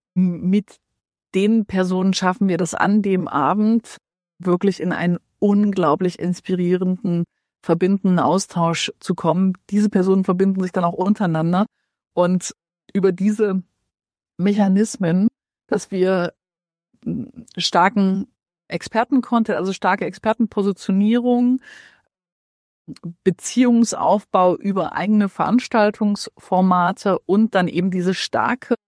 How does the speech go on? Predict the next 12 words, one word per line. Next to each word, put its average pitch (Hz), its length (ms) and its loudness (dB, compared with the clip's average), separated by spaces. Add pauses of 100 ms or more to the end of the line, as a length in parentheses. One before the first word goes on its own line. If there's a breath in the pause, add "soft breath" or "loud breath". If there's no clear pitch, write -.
(580)
Weiterempfehlungsrate. 180 2000 -2 (760)
Das 196 220 0
ist - 240 -6
so 196 140 2
dann 180 340 0
der, 175 340 2 (240)
der 185 360 -2
Aspekt, - 440 -2
worüber 175 420 2
wir 175 140 2
dann 165 400 0
auch - 360 -2